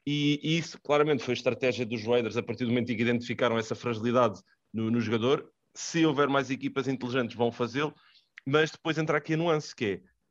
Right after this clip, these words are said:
dependendo da equipa de arbitragem que encontramos, vão ter um critério mais ou menos alargado na abordagem, eh, mais criterioso, vá, na abordagem a esta falta. E isso não pode acontecer.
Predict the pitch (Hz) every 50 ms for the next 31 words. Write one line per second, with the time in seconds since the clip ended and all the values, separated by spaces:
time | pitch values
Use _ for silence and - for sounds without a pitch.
0 | _ _ 120 - 196 196 196 - 160 147 123 117 117 131 131 127 - 139 - 139
1 | 127 139 127 131 131 135 131 131 120 123 117 - 127 123 123 123 117 120 120 123
2 | 131 139 131 135 147 147 - 156 143 147 143 - 143 143 143 147 131 123 117 120
3 | 131 139 139 123 139 139 139 143 143 131 120 135 135 135 127 123 131 131 135 127
4 | - _ _ _ _ _ _ _ - 120 131 139 139 127 135 135 123 131 131 135
5 | 135 120 131 143 143 143 135 - - 131 131 123 120 135 143 - - 147 139 -
6 | - 135 143 131 127 131 131 - 107 117 117 131 139 - _ - - - 110 127
7 | 139 135 123 131 127 135 135 135 127 143 143 135 - - 151 - - 165 143 -
8 | - 123 117 _ _ _ _ - 160 185 185 185 - 185 180 180 170 175 160 175
9 | 170 175 170 160 - - 165 143 - -